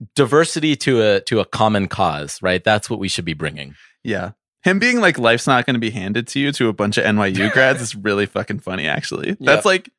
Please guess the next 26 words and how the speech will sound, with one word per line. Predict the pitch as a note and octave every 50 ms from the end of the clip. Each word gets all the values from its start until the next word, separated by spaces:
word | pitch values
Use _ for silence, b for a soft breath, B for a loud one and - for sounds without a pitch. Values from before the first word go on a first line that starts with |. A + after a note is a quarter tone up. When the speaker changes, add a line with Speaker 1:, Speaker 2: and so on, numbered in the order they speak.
| _ _ _ _ _ _ _ _
Speaker 2:
good | - F3+ D#3 -
bit, | G#2+ F#2+ - -
Justin. | - - - - - F2+ G2 G#2
Speaker 1:
Yeah, | A2+ A2+ G2+ G2 F#2 F2 - -
well, | A2+ A2+ G#2+ G2 G2
I | -
Speaker 2:
'Cause, | G2+ F#2+
Speaker 1:
mean, | G2+ G2+ G2+
it's | G2
Speaker 2:
like, | D3+ D#3
Speaker 1:
especially | - - E3+ D3 E3 E3+ C#3+
Speaker 2:
seventy-five | A#2+ F#3 F#3+ - F#3 D#3+ E3 E3
percent | E3+ D#3+ - D3+ C#3+
of | C#3
the | C3
people | C#3+ C3+ - - B2 A#2+
in | A2+
the, | A2+ A#2+ - -
in | B2
the | A2+ G#2+
stands, | - - A2+ A2 A2 A2+ A#2 A2+ - -
life | A2+ A2 A2 -
was | A#2 -
handed | - G#2+ G2 G#2+ A2+ -
to | D3
them. | C#3 D#3 E3 E3+ F#3+